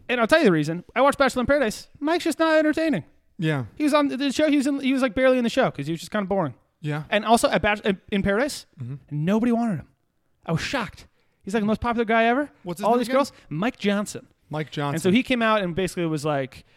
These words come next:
Speaker 1: "I know there's a lot of things that go into it, but definitely my race and I have tattoos and stuff is, is the reason I didn't get it." I totally disagree. There, there must have been. Why would you not want this guy?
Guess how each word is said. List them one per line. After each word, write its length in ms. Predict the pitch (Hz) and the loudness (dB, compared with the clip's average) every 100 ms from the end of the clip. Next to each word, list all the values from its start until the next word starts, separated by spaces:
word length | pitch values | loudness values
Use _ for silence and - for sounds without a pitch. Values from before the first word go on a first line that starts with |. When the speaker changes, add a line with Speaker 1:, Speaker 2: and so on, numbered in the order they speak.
| _ _ | _ _
Speaker 1:
"I 120 | 151 165 | -4 -2
know 440 | 170 165 156 151 | 0 2 2 0
there's 180 | 143 131 | -2 -4
a 40 | |
lot 60 | 147 | -6
of 60 | |
things 160 | 160 139 | -6 -10
that 220 | 147 139 | -8 -8
go 160 | - 143 | -4 -4
into 180 | 165 170 | -2 0
it, 100 | 156 | 0
but 80 | 139 | -2
definitely 340 | 147 135 135 | -6 -6 -8
my 140 | 131 127 | -8 -8
race 360 | 131 135 127 | -6 -6 -8
and 100 | 135 | -12
I 40 | 123 | -14
have 120 | 117 | -12
tattoos 460 | - 127 - 131 123 | -10 -10 -8 -8 -8
and 120 | 117 | -12
stuff 480 | - 127 117 _ _ | -10 -10 -10 _ _
is, 140 | - 123 | -14 -12
is 160 | 135 127 _ _ 139 | -12 -16 _ _ -6
the 80 | |
reason 240 | 135 131 131 | -6 -6 -8
I 80 | 120 | -8
didn't 200 | 123 117 | -10 -8
get 200 | 123 151 | -4 -4
it." 180 | 220 _ _ _ | -6 _ _ _
I 120 | 320 | 0
totally 360 | - 320 233 196 | 8 10 10 10
disagree. 380 | 175 147 151 - _ _ _ - | 6 2 -4 -6 _ _ _ 0
There, 300 | 202 233 226 | 4 4 6
there 180 | 240 | 8
must 300 | 233 262 320 - | 8 4 0 0
have 100 | 233 | -6
been. 120 | 208 | -4
Why 180 | 220 330 | 0 4
would 160 | 330 | 4
you 80 | 240 | 4
not 280 | 226 330 359 | 4 2 2
want 180 | 175 139 | 0 -2
this 160 | - | -8
guy? 300 | - 123 - | -10 -12 -14